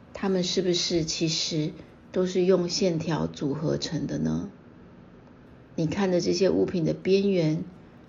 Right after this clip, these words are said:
它们其实都是线条组合成的。现在我想要请你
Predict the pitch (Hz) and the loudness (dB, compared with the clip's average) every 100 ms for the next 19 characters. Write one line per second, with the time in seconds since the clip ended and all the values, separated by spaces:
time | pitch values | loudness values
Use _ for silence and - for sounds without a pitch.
0 | - - 180 170 160 160 151 160 165 160 | -20 -8 -4 -2 -2 -2 -2 -2 0 0
1 | 165 - 151 156 139 - 143 160 139 - | -2 -2 -2 -2 -4 -6 -8 -6 -6 -8
2 | - - - - - - - - - - | -8 -10 -12 -16 -20 -20 -20 -20 -20 -20
3 | - - - - - - 180 175 165 160 | -20 -20 -20 -20 -14 -4 -2 0 2 2
4 | 170 175 160 160 - 160 170 160 - | 0 0 0 0 0 2 2 2 0